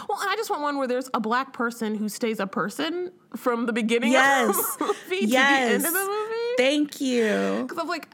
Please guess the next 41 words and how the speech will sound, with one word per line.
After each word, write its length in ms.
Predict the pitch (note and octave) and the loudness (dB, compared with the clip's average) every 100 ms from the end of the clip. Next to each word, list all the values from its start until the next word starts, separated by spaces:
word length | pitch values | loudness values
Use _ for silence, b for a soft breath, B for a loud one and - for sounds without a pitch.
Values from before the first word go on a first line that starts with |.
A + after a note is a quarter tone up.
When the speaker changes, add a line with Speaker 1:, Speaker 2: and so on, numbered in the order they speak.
| - | -4
Speaker 1:
I 120 | A#3+ | -2
remember 260 | C#4+ C#4 C4+ | 0 0 -2
I 100 | C4+ | -2
saw 240 | C4+ A#3+ | -2 -2
that, 220 | A#3+ A3 - | 0 -4 -2
I 80 | B3+ | -2
saw 160 | C#4+ | 0
that 120 | A#3+ G#3+ | -2 -2
in 60 | |
a 60 | E3+ | -4
second 340 | - G3+ G3 | -4 -4 -4
run 160 | F#3 F3+ | -4 -4
theater, 280 | F3+ E3+ D#3 | -4 -4 -4
so 140 | E3+ | -2
I 40 | E3 | -4
was 120 | F3 | -6
super 360 | - - A3+ F#3 | -8 -4 -4 -2
late 180 | E3+ | -4
when 100 | E3 | -4
I 60 | D3+ | -6
saw 260 | D#3+ E3+ G#2+ | -4 -4 -2
it, 60 | |
but 100 | F3 | -4
it 40 | C#3 | -8
was 120 | E3+ | -8
still 460 | - G3+ F#3 D#3+ - | -6 -4 -2 -4 -8
technically 400 | - F3+ F3+ E3+ | -8 -6 -6 -6
in 220 | D3+ E3+ E3 | -6 -6 -6
theaters. 560 | D#3+ D#3+ F#3 G3+ A3+ B B B - | -6 -4 -4 -6 -8 B B B -6
And, 120 | - | -2
like, 160 | G#3 G3+ | 0 2
she 80 | F3+ | 0
Speaker 2:
Uh-huh. 40 | B3 | 0
Speaker 1:
turned 200 | C#4 A#3 | -2 -2
into 160 | A#3+ | -2
a 60 | G#3+ | -4
frog, 320 | - G#3 G#3+ | -2 0 0
and 80 | G#3+ | -2
I 80 | G#3+ | -2
was 100 | A#3 | -2
like, 200 | G3+ | -6